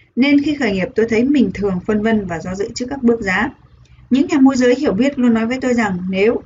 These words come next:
tôi tin là một trong những cổ phiếu tăng gấp mấy lần trong vài năm tới so với mức giá hiện thời, thì hầu như chẳng có gì đáng kể nếu mua cổ phần ở mức mười đô la hay mười phẩy hai mươi lăm đô la. Tuy nhiên, tôi luôn đặt các lệnh giới hạn vì những quyết định bảo thủ của tôi chỉ trả ở mức là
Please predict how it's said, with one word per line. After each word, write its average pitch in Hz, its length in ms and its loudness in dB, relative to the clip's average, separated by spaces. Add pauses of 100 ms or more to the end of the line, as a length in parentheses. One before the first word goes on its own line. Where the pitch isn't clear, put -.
(340)
tôi 294 160 0
tin 294 180 2
là 247 180 4
một 185 300 -6
trong 220 200 -2
những 262 160 -2
cổ 208 80 -2
phiếu 196 220 -4
tăng 226 200 0
gấp 254 160 -4
mấy 233 200 2
lần 294 160 -2
trong 196 160 -8
vài 185 120 -6
năm 185 220 -6
tới 190 220 -4
so 226 160 -6
với 202 120 -2
mức 240 140 -2
giá 202 140 -2
hiện 226 220 -2
thời, 180 200 -4 (420)
thì 226 120 4
hầu 226 160 4
như 240 220 6
chẳng 151 180 0
có 202 120 -2
gì 208 140 -4
đáng 180 260 0
kể 214 200 -4
nếu 175 160 -4
mua 214 160 0
cổ 190 200 -8
phần 165 180 -4
ở 156 80 -10
mức 214 200 -8
mười 190 260 -2
đô 190 100 -2
la 196 180 -2
hay 196 200 -8
mười 180 240 -4
phẩy 175 180 -16
hai 175 120 -14
mươi 180 100 -8
lăm 180 180 -8
đô 175 120 -10
la. 180 240 -4 (800)
Tuy 302 100 2
nhiên, 311 280 6 (120)
tôi 269 280 4
luôn 254 220 6
đặt 214 220 2
các 269 120 -2
lệnh 254 220 -2
giới 240 160 2
hạn 285 280 0
vì 196 100 -2
những 196 200 -2
quyết 311 100 -4
định 240 200 -4
bảo 160 160 -6
thủ 160 160 -6
của 151 140 2
tôi 196 240 2
chỉ - 220 -6
trả - 280 -8
ở 147 80 -6
mức 254 240 -2
là 190 120 -2